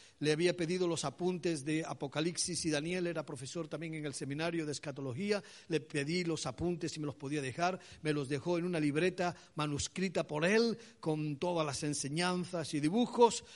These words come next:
y me dijo, "Cuando regrese, me lo devuelves".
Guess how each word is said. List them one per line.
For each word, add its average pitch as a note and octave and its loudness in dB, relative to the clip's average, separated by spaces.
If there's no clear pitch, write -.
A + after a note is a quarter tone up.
y D3+ 0
me D3+ 2
dijo, F3 4
"Cuando D#3 0
regrese, F#3+ 2
me C#3+ -2
lo C3+ 0
devuelves". B2+ -4